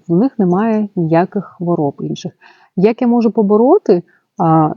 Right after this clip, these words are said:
цю білу плямистість? Ну, перше, що я сказала, це знизити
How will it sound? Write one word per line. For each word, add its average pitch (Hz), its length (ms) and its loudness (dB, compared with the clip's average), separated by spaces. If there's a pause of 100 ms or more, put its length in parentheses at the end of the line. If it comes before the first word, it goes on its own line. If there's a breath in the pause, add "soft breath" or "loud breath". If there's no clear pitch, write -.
(120)
цю - 180 0
білу 175 260 4
плямистість? 165 600 0
Ну, 277 80 2
перше, 208 340 -2
що - 140 -2
я 175 60 2
сказала, 165 500 0
це 220 320 0
знизити 220 720 4